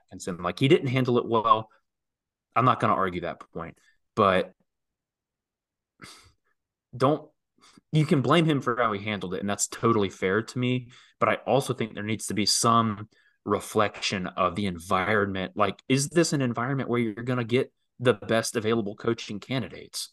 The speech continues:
Like, is it an attractive environment? Th-, this is their careers. No one's gonna sign up for, you know, what they perceive to be a bad situation. And he has it good. I mean, it's probably one of the best assistant gigs is, is there with the Warriors.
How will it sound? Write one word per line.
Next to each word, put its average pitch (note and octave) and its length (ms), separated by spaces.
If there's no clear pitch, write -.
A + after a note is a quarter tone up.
Like, G#2+ 220
is B2 160
it C3 80
an A#2+ 120
attractive A2+ 560
environment? F#2+ 440
Th-, B2+ 100
this D#3+ 280
is G3+ 60
their F#3+ 140
careers. A2+ 800
No C3 140
one's F3 180
gonna D3+ 180
sign B2+ 320
up A2+ 220
for, F#2 400
you B2 120
know, G#2 80
what G2+ 260
they A#2 140
perceive A2 440
to F#2+ 80
be G#2+ 140
a E2 140
bad F#2+ 320
situation. F#2 800
And B2+ 120
he B2+ 80
has E3 200
it A#2+ 120
good. B2+ 260
I A#2+ 40
mean, A#2+ 120
it's A2+ 80
probably C3+ 260
one A2+ 100
of G#2 40
the G#2 60
best A2 320
assistant - 500
gigs F2+ 500
is, A2 340
is A2+ 220
there A2 160
with G2+ 100
the F2+ 80
Warriors. G2+ 560